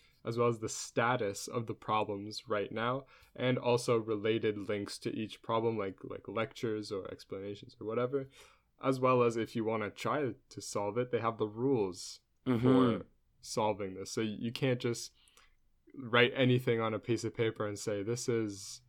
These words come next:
Speaker 1: in fact, a solution
Speaker 2: Mm-hmm.
Speaker 1: to the millennium problem." They do have rules,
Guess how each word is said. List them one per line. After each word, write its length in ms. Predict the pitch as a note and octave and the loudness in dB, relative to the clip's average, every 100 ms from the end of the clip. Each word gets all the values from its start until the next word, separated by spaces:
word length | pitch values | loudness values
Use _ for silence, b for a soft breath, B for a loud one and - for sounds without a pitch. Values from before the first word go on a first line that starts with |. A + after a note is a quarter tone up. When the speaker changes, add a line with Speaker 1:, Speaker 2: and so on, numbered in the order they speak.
| _ _ _ _ - - | _ _ _ _ -20 -8
Speaker 1:
in 120 | A#2+ | -8
fact, 560 | - - A#2 F2+ - - | -6 -2 -2 -2 -8 -10
a 140 | A#2 A2 | -6 -6
solution 920 | - A2+ G2 G#2+ G#2+ - G2+ F#2 F#2+ _ B2 | -4 -4 -4 -4 -6 -8 -10 -10 -16 _ -10
Speaker 2:
Mm-hmm. 300 | G#2+ G#2+ G2 | -8 -8 -10
Speaker 1:
to 580 | - A#2+ G#2+ G#2 G#2 G#2 - | -6 -4 -4 -6 -4 -6 -6
the 200 | B2+ A2+ | -6 -4
millennium 560 | G#2 A2 G#2+ G#2+ G2+ G2 | -2 -2 -2 -2 -4 -6
problem." 480 | - G#2 G2+ G2+ G2+ | -4 -4 -4 -6 -2
They 160 | A2+ | 0
do 160 | A#2 C3 | 2 2
have 240 | A#2 A2 | 2 -2
rules, 480 | G#2+ G#2 G2 A2+ - | -2 -2 -2 -4 -6